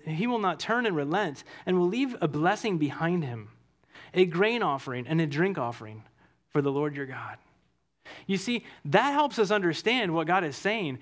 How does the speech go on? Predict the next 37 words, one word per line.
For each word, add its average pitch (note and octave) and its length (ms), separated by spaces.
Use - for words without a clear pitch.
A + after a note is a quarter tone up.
I-, G#3+ 200
if F#3 160
you E4 140
repent, A#3 580
if F3+ 100
you B3+ 140
will C#4 100
turn G#3 340
to A3+ 80
me G#3+ 120
with D#3+ 160
all F#3 160
your E3+ 140
heart, G3+ 240
then A#3+ 100
see C#4 200
if C#4 120
I A#3+ 100
won't F#3+ 200
open E3+ 260
up D#3 140
the D3+ 100
storehouses D3 580
of A#2+ 120
heaven C3+ 300
and - 80
pour C#3 200
down B2+ 180
blessings. - 580
But G3+ 120
what A#3+ 100
he's A3 120
interested G#3 440
in G#3 280
isn't G3 240
their D#3 120
giving, F#3+ 500